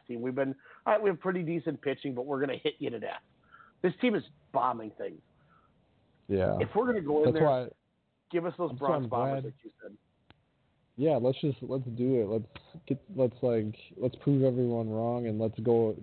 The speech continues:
Speaker 2: go to Yankee Stadium and actually play, like, well, because they just, they have a bad history of just playing the Yankees overall. There's, like, this weird stigma that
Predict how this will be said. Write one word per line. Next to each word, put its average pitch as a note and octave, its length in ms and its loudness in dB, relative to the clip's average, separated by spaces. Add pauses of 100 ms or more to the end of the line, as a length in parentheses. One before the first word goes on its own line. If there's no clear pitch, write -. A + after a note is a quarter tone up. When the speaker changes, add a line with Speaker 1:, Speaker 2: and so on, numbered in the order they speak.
Speaker 2:
go A#2 160 2
to A#2+ 80 2
Yankee A2 420 -2 (120)
Stadium A2 380 0
and G#2+ 80 -2
actually G#2+ 520 -2 (880)
play, C#3+ 400 4
like, G#2+ 240 -2
well, A2 340 2
because A2 280 -2 (180)
they C3 100 6
just, B2 280 -4
they C3 60 2
have C#3+ 140 2
a A#2+ 40 -6
bad A2 340 -2
history A2 640 -6 (1000)
of G2+ 160 -4
just A2+ 180 -2
playing B2 240 0
the G#2 80 0
Yankees A2 500 0 (280)
overall. A2 500 4
There's, G#2 180 0
like, G#2+ 200 0 (500)
this A2 220 -2
weird A2+ 400 2
stigma G#2+ 440 0 (200)
that G#2 240 4